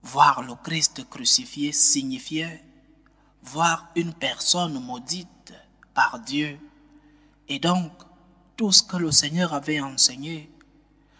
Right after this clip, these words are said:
même tous ses miracles, étaient démolis. Il était jeté à terre.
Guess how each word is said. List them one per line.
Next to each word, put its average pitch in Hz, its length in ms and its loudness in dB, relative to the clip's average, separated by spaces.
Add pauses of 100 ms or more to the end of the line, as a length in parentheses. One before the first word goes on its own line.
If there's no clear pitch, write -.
(240)
même 180 260 4
tous 202 220 -2
ses 143 220 8
miracles, 147 880 -4 (680)
étaient 160 560 2 (320)
démolis. 131 640 -4 (1200)
Il 247 160 -12
était 120 260 -8
jeté 120 400 -2
à 117 80 -10
terre. 127 440 -4